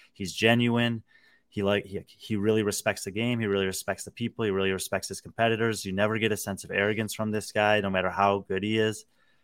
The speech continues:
Um, you know, I, I, I don't necessarily root for him to win every tournament. I've never been bummed about the fact that Simon won a tournament. It's always fun to watch him win.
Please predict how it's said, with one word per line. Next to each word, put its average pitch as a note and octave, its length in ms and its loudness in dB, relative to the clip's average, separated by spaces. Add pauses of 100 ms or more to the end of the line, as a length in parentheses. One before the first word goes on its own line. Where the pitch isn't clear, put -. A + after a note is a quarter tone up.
(180)
Um, F2+ 480 0 (920)
you F2+ 40 -6
know, F2+ 80 -2
I, F2+ 280 2
I, - 100 -4 (240)
I A2+ 80 2
don't A#2+ 140 6
necessarily A#2 360 2
root G#2+ 200 0
for A2+ 100 -6
him G#2+ 100 -2
to G2 80 -10
win G#2+ 140 0
every G#2 180 0
tournament. A2 420 0
I've F#2+ 160 2
never G#2 360 4
been G2 400 0 (520)
bummed G#2 300 8
about F#2 240 4
the F2+ 80 -8
fact F#2+ 240 0
that G2 100 -6
Simon F#2+ 320 0
won F#2 140 -2
a F2+ 60 -4
tournament. F#2 340 -8
It's - 120 -12
always G#2 360 0
fun F#2+ 220 -2
to F#2+ 80 -6
watch F2 240 -8
him - 100 -20
win. - 100 -20